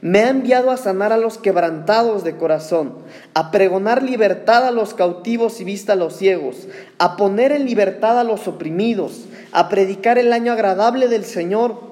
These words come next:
Y enrollando el libro lo dio al ministro y se sentó, y los ojos de todos en la sinagoga estaban fijos en él, y comenzó a decirles:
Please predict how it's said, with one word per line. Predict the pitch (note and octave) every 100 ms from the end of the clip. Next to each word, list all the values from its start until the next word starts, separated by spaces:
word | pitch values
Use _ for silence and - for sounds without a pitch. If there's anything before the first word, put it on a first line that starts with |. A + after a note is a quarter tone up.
| - - -
Y | F#3+
enrollando | F#3+ F3 F3+ F3 A3+ A#3+
el | A#3 G#3+
libro | B3+ C#4
lo | B3 G#3
dio | F#3+
al | A3
ministro | G#3+ G#3+ B3 C4 A#3+ A3+ A#3+ - - -
y | G#3+
se | D#3+ A3
sentó, | - E3 D#3 A3 A#3+ C4 - - -
y | G3+ F3
los | F3+ F3+
ojos | A3 A#3 G3
de | F#3
todos | F#3 - C4+ D#4 D4 A#3+
en | G3
la | F3+
sinagoga | F#3 F3+ F3+ F#3+ A3
estaban | G#3 G3+ G3+ G3
fijos | G3 G3+ G3+ F#3
en | D#3+
él, | G3+ A3+ - - - - -
y | - G3
comenzó | - F#3+ F#3+ F#3
a | A3+
decirles: | A3 G#3 G#3+ F#3+ E3+ -